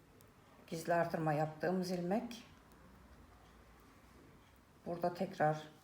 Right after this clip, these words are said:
bir tane daha gizli artırma yapıyoruz. Bu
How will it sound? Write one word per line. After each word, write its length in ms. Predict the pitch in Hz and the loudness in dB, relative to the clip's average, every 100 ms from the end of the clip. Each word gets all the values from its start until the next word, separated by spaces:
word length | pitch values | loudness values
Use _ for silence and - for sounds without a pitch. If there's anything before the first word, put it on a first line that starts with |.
| - | -16
bir 80 | - | -6
tane 300 | 175 147 135 | -2 0 0
daha 160 | 135 165 | 0 -2
gizli 320 | 180 170 156 | -4 -4 0
artırma 380 | 160 160 185 180 | 0 -2 0 0
yapıyoruz. 720 | 180 - 190 190 240 - - - - - - - - - - - - - - - - - - - _ - - | 0 0 0 0 -4 -8 -16 -20 -20 -20 -20 -20 -20 -20 -20 -20 -20 -20 -20 -20 -20 -20 -20 -20 _ -18 -6
Bu 280 | 170 170 | -4 -4